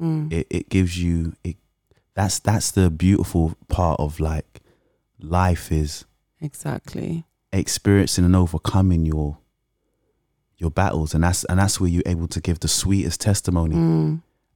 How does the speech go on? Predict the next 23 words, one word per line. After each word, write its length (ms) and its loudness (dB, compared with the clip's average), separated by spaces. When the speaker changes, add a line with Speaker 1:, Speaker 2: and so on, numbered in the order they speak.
Speaker 2:
And 100 2
remember, 240 4
God 220 2
doesn't, 360 0
God 260 2
gives 260 2
his 240 -2
hardest 460 2
battles 320 0
to 100 -8
his 100 -2
toughest 360 -2
soldiers. 420 -2
Speaker 1:
Exactly. 840 -6
Speaker 2:
So 100 -6
some 240 2
people 540 0
have 260 -8
to 80 -4
bear 260 0
more 260 4
than 140 0
others. 380 -2